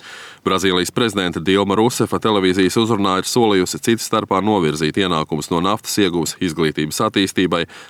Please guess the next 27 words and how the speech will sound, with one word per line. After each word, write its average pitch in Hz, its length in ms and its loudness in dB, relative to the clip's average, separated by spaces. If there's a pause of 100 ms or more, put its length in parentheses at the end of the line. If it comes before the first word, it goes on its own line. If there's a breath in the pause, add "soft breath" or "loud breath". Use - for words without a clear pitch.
kā 120 140 0
arī 107 160 2
uzaicināt 98 560 0
ierasties 90 420 0
Brazīlijā 90 560 0
vairākus 101 480 -2
tūkstošus 98 480 0
veselības 87 540 -2
aizsardzības 78 480 -4
speciālistus 87 640 -4
no 95 100 0
ārvalstīm. 80 560 -2 (460 loud breath)
Par - 100 -4
spīti 87 300 -2
šiem 98 180 -2
solījumiem 95 600 2
brazīliešu 90 560 0
sabiedriskā 87 580 -2
kustība 87 520 -2 (100)
M 85 180 -4
P 87 220 -4
L 110 240 0
paziņojas, 98 500 -2
ka 101 140 -2
demonstrācijas 80 720 -2
tiks - 240 -6
turpinātas. 82 600 -2